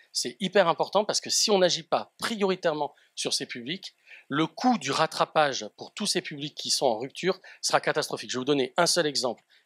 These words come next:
et après je me tais. Le département de là d'où je viens, euh, c'est-à-dire, euh, on est à Bordeaux en Gironde,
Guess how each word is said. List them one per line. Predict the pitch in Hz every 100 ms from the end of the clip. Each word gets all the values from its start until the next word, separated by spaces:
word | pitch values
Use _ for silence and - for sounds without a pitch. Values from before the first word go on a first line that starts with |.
| -
et | 120
après | - 107
je | 113
me | 120
tais. | 175
Le | 196 143
département | 156 135 - 151 147
de | 117
là | 117 131
d'où | 127
je | 110
viens, | 107 127 - _ - - _ 120
euh, | 110 113
c'est-à-dire, | - 107 98 113 107
euh, | 101 -
on | 107 113
est | 113
à | -
Bordeaux | - 110 113 127
en | 110
Gironde, | 101 113 113 180 165 107